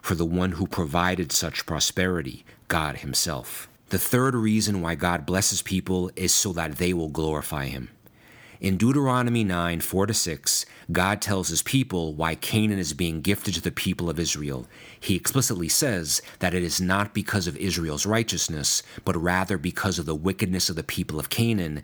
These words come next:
that they are being kicked out. God then says to Israel in Deuteronomy nine six, "Know then, it is not because of your righteousness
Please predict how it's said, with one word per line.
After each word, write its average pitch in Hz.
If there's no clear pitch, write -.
that 80
they 85
are 80
being 73
kicked -
out. 73
God 95
then 98
says 90
to -
Israel 95
in 82
Deuteronomy 85
nine 71
six, -
"Know 98
then, 76
it 90
is 90
not 95
because 92
of 76
your 87
righteousness 87